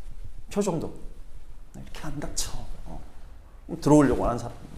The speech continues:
팍 부딪히고. "미안합니다. 제가 급해가지고." 이러면서 모르는 사람 둘이 타가지고 뻘쭘하게 팔 층까지 올라가고 그런 일이 있으면 안 된단 말이에요. 팔 층 딱 눌러놓고 문이 스스로 닫히는 시간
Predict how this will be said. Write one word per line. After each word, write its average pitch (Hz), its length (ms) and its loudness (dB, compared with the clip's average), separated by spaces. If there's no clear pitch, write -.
팍 - 300 4
부딪히고. - 520 0
"미안합니다. 202 840 8
제가 180 180 -2
급해가지고." 156 1080 4
이러면서 113 460 -6
모르는 156 280 6
사람 113 220 4
둘이 110 180 0
타가지고 107 300 2
뻘쭘하게 117 640 4
팔 160 160 0
층까지 127 300 0
올라가고 92 380 -2
그런 269 240 12
일이 180 160 10
있으면 147 300 8
안 110 80 2
된단 117 280 4
말이에요. 87 280 -6
팔 233 180 6
층 202 200 4
딱 160 220 6
눌러놓고 117 560 0
문이 151 260 8
스스로 220 360 6
닫히는 120 420 2
시간 85 280 -4